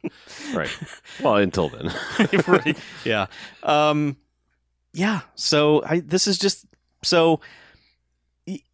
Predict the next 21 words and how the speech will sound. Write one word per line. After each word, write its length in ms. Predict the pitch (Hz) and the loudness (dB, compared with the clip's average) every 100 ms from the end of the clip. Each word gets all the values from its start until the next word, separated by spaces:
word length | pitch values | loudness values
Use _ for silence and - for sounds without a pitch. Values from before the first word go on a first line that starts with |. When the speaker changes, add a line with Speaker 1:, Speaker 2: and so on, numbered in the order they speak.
| _ _ _ _ - | _ _ _ _ -8
Speaker 2:
it's 160 | 180 | -2
a, 120 | 202 175 | 0 2
it's 120 | 196 | 0
a 40 | |
buddy 160 | 196 220 | 0 0
cop 220 | 208 214 | -2 -4
movie. 240 | 110 104 - | -6 -10 -6
That's, 180 | 127 - | -6 -2
that's 260 | 151 - - | -2 -2 -2
what 100 | 156 | 2
Speaker 1:
Yeah, 60 | 190 | 4
Speaker 2:
this 140 | - | 4
Speaker 1:
yeah. 60 | 165 | 2
Speaker 2:
is. 160 | - | 0
It's, 280 | - 113 - | -4 -6 -2
it's 440 | 147 135 - - - _ _ _ _ _ _ _ | 0 0 0 -2 -8 _ _ _ _ _ _ _
at, 200 | 170 190 _ - | -4 -4 _ 0
and 240 | 165 160 | 2 2
at 220 | - 175 | 0 -2
the 60 | 180 | -2
time, 500 | - 190 185 170 | 0 4 4 4